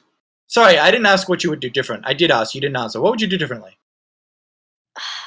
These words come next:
Speaker 2: Okay, what would I do?
Speaker 1: Oh, thank, <laughs> you've been saying
Speaker 2: I
Speaker 1: that the
Speaker 2: mean
Speaker 1: whole <laughs> review, honestly.
Speaker 2: Well, I mean, it's, I d-, I don't understand why the demon wanted Essiker. It was so much more powerful in the Mirror Realm. It
Speaker 1: Yeah.
Speaker 2: could, it could move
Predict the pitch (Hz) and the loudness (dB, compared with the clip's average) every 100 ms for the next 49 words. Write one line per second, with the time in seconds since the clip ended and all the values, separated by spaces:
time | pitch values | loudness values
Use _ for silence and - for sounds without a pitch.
0 | - - - 196 - 240 214 202 208 202 | -18 -16 -14 -14 -12 -10 -12 -12 -14 -16
1 | _ _ _ - 208 - 220 - - - | _ _ _ -2 0 4 2 0 -10 -16
2 | - 571 - 214 208 208 190 202 185 - | -14 -14 -2 0 2 2 4 4 4 2
3 | 311 135 135 127 - - 151 208 170 160 | -2 -2 -2 -2 -8 -16 -14 -10 -2 0
4 | 147 131 - _ - 151 170 - 202 185 | 0 -2 -8 _ -8 -4 -2 -2 0 4
5 | 349 359 330 - _ _ _ _ _ _ | 6 6 4 -2 _ _ _ _ _ _
6 | _ _ - - 285 320 330 294 - - | _ _ -12 -4 -4 -2 -6 -8 -12 -14
7 | 170 269 - - - - - 330 320 - | -12 -10 -10 -12 -14 -14 -10 -6 -6 -8
8 | - 403 480 302 262 262 - 226 226 202 | 0 2 2 2 0 -2 -2 -2 -2 -4
9 | 185 214 214 214 220 214 202 190 208 226 | -2 0 0 0 -2 -4 -6 -4 -2 -2
10 | 208 226 - 226 226 262 330 - - 403 | -4 -4 -4 -2 -4 -2 0 0 0 2
11 | 403 277 233 233 220 240 233 226 220 220 | 4 2 0 -2 0 2 4 2 -2 -6
12 | - 240 269 262 262 262 269 _ _ _ | -4 0 2 4 2 2 -2 _ _ _
13 | _ - - 147 139 202 294 - - 254 | _ -6 0 4 4 4 0 -4 -8 -2
14 | 254 302 359 403 | 2 6 8 6